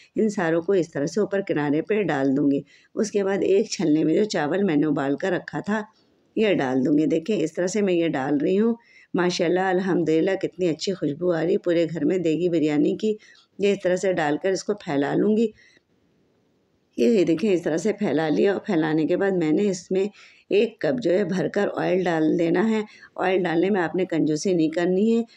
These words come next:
ऑयल डालने से ये है कि एक एक दाना बिल्कुल इसका खिला खिला होगा चावलों का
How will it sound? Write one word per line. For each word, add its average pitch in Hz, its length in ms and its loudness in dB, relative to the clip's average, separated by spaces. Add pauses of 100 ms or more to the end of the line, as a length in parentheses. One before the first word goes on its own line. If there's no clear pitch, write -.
(220)
ऑयल 180 260 0
डालने 156 320 2
से 208 160 -2
ये 180 180 2
है 180 160 0
कि 220 220 -2
एक 170 180 0
एक 185 140 -2
दाना 147 280 0
बिल्कुल 180 360 0
इसका 208 280 -4
खिला 160 260 -4
खिला 170 280 -2
होगा 185 300 0
चावलों 180 440 -2
का 196 200 -4